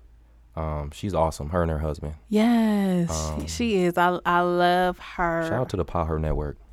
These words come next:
Speaker 2: Yes, I, I love her, and when she speaks, and, um, when she got up to close out the event,
Speaker 1: Mm-hmm.
Speaker 2: um, she talked about how people are like,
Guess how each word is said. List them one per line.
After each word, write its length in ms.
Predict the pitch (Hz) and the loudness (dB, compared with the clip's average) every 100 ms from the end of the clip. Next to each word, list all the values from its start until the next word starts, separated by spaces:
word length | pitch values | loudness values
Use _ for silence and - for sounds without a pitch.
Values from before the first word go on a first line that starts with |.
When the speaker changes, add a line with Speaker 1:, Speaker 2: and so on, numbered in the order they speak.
| - | -8
Speaker 2:
Yes, 680 | 180 175 180 170 156 151 156 | -2 2 2 2 2 0 -4
I, 120 | - 175 | 0 0
I 280 | 170 - 165 | 2 2 2
love 300 | 165 175 - | 4 2 2
her, 220 | 175 170 | 0 0
and 160 | 160 | 0
when 200 | 160 160 160 | 0 2 0
she 200 | - 170 | -4 -8
speaks, 500 | - 175 165 196 - | -8 -8 -10 -12 -8
and, 200 | 165 165 | -4 -4
um, 400 | 160 165 160 175 - - - | -2 -4 -6 -8 -12 -16 -12
when 160 | - 170 | 0 0
she 180 | - 202 | 0 -6
got 240 | 175 165 | 0 0
up 180 | 165 - | 0 -4
to 100 | - | -8
close 400 | - 208 185 175 | -2 6 6 6
out 340 | 170 165 165 - | 4 2 -2 -2
the 220 | 170 160 | 0 0
event, 420 | 151 156 165 87 87 - - - | 0 -2 -2 -6 -10 -14 -18 -2
Speaker 1:
Mm-hmm. 60 | |
Speaker 2:
um, 300 | 175 165 160 | 2 4 2
she 180 | 160 214 | 0 -2
talked 320 | - 175 160 | 0 0 0
about 220 | 170 165 165 | -2 -2 0
how 280 | 175 170 | 0 0
people 260 | 165 214 190 | -2 -6 -4
are 80 | 185 | -2
like, 160 | 185 | -2